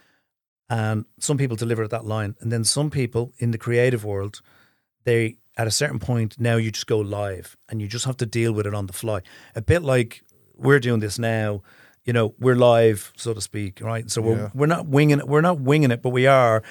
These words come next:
Speaker 1: But, like, we have enough experience to know, okay, we do this or do that. And I talked to a director pal of mine just earlier today, and we were just talking about that, going, you know,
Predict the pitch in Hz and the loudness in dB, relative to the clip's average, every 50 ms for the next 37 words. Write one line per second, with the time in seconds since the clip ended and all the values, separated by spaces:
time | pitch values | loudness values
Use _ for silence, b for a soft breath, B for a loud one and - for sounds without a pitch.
0 | B B B B B 135 127 123 127 120 110 - 131 123 135 127 127 131 131 135 | B B B B B 2 4 4 4 2 2 4 4 4 4 6 4 4 4 2
1 | 127 - - - - - - - - - 107 - - - - 135 135 135 131 123 | 0 -4 -10 -12 -14 -20 -20 -20 -20 -14 -10 -10 -8 -4 -2 0 2 2 2 2
2 | 117 113 104 - - - 120 117 117 110 110 117 135 127 - 120 107 110 110 104 | 0 -2 -2 -4 -6 -4 -2 -2 -2 -2 -2 -2 -2 -2 0 0 0 0 0 -4
3 | - _ _ _ - - _ - _ - 120 107 - 113 104 - 104 95 104 107 | -6 _ _ _ -20 -20 _ -20 _ -6 -6 -4 -4 -4 -6 -6 -6 -6 -6 -2
4 | 107 127 127 117 107 110 113 B B B B B B B B B B B - 127 | 0 0 0 0 -2 -4 -8 B B B B B B B B B B B -2 0
5 | 123 120 117 117 - - - 135 135 135 - - 147 131 123 117 - - 123 117 | 2 2 2 0 -2 -4 0 0 0 0 2 2 4 4 4 2 0 -2 -2 -2
6 | 113 107 - 117 117 107 - 113 - 113 113 113 107 104 107 104 101 95 107 104 | -2 -2 0 -2 -2 -2 -2 -8 -8 -6 -4 -4 -4 -4 -4 -6 -6 -8 -10 -12
7 | - - - - 117 113 107 92 92 101 101 113 120 120 110 110 117 104 104 104 | -12 -12 -8 -6 -6 -4 -6 -8 -8 -8 -8 -8 -8 -8 -12 -14 -12 -10 -8 -8
8 | 101 101 101 110 - - 120 127 139 131 117 110 - 107 104 98 - 104 104 104 | -8 -8 -10 -12 -10 -6 -6 -6 -4 -4 -6 -6 -6 -6 -10 -8 -8 -8 -8 -8
9 | - B B B B B B B B B - 117 120 113 107 101 | -10 B B B B B B B B B -2 0 0 0 0 -2